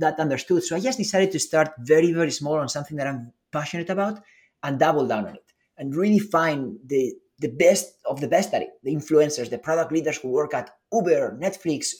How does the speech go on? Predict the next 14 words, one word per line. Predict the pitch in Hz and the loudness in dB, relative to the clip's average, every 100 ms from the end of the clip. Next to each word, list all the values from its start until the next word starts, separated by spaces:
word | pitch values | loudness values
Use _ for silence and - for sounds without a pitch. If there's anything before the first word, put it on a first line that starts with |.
| 127 | -6
Google, | 170 214 151 131 | -2 0 0 0
who | 147 135 _ - | -6 -8 _ 4
also | 220 220 | 4 4
didn't | 170 190 - | 2 2 2
have | 190 185 | -2 0
a | 143 - _ | -2 -4 _
product | - 170 180 - | -4 -2 -2 -4
school | - 92 - - - | -8 -8 -10 -14 -12
when | 143 | -4
they | 147 | -2
started | 151 160 143 | 0 -2 -2
in | 135 | -4
their | 127 | -6
career | 127 156 135 | -4 -4 -4